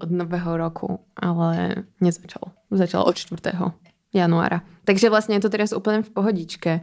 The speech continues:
Ale je tam tá hlavná zložka, ktorú pociťujem, tak je, som oslintala ten,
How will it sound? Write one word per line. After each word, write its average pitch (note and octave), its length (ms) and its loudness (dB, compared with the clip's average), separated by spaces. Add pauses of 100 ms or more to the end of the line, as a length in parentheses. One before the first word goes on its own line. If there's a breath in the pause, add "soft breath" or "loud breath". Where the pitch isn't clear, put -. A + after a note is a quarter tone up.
(440 loud breath)
Ale F#3+ 380 6
je G3 180 2
tam G3+ 240 2
tá G3 240 -4
hlavná G3 380 4
zložka, F#3+ 340 2
ktorú G3+ 180 0
pociťujem, F#3+ 540 -6
tak E3+ 160 -10
je, F3 160 -4
som F#3 160 -12
oslintala F3+ 500 -8
ten, - 220 -14